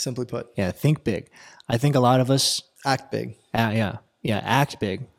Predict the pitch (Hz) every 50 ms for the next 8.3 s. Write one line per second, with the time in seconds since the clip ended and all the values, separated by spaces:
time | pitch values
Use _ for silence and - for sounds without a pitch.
0 | _ _ _ - 110 110 117 120 123 208 208 147 117 113 107 127 120 113 104 -
1 | - 110 - 110 101 - 104 98 - 95 101 - - 165 - _ _ _ _ _
2 | _ _ - - 98 - - 311 - _ _ _ - 107 107 104 110 113 113 -
3 | - 123 117 110 - - 113 110 113 110 104 101 98 - 107 98 95 95 92 90
4 | 90 90 92 92 92 - - - - 127 113 127 127 - - - _ _ _ _
5 | _ - 131 110 107 104 104 104 104 101 104 - - - _ _ _ - - 135
6 | 160 - - - 147 185 151 101 98 - _ - 117 120 139 131 - - - 135
7 | 104 - - _ - 95 95 98 - - 139 - 139 113 110 98 107 104 98 95
8 | - - 87 - 135